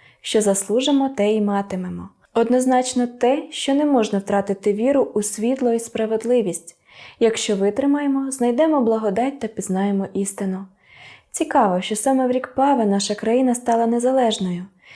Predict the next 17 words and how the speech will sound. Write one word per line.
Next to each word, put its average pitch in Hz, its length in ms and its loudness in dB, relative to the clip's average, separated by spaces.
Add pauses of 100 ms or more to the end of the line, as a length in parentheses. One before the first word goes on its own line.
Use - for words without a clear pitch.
(180)
Віримо, 262 480 2
що 269 220 0
в 269 40 -2
цей 196 280 0
рік 247 180 0
Пави 294 300 2
додасться 269 520 0
ще 269 360 2
один 269 220 2
важливий 214 480 2
пункт 220 400 -4
нашої 202 400 -2
історії — 202 760 -2 (420)
перемога. 190 680 0 (500)
Добро 277 340 4
обов'язково 294 760 0
переможе. 175 580 -6